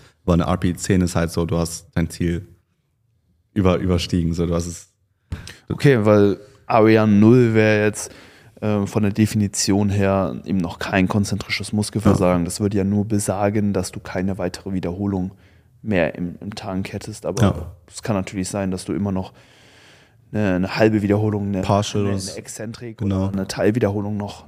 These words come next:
Speaker 2: noch schaffen würdest. Also, ähm
Speaker 1: Ja, A P, A P zehn ist Technikabbruch. Also du würdest keine te-, saubere Wiederholung mehr schaffen.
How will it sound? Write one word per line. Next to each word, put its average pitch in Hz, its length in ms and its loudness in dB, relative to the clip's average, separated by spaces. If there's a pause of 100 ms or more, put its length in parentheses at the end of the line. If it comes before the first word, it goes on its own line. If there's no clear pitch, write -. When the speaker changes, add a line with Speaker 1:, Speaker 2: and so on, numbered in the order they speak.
Speaker 2:
noch 92 140 -12
schaffen 113 380 -4
würdest. 104 340 -2
Also, 90 320 -2 (720)
ähm 101 340 -10 (380)
Speaker 1:
Ja, - 120 -4
A 98 100 2
P, 123 300 2
A - 200 -2
P 127 180 2
zehn 143 380 2
ist - 380 -2 (260)
Technikabbruch. 95 640 0
Also 90 240 0
du 92 200 2
würdest 101 240 2
keine 113 640 2
te-, - 320 -4
saubere 101 840 2 (120)
Wiederholung 95 440 4
mehr 87 120 0
schaffen. 87 420 -6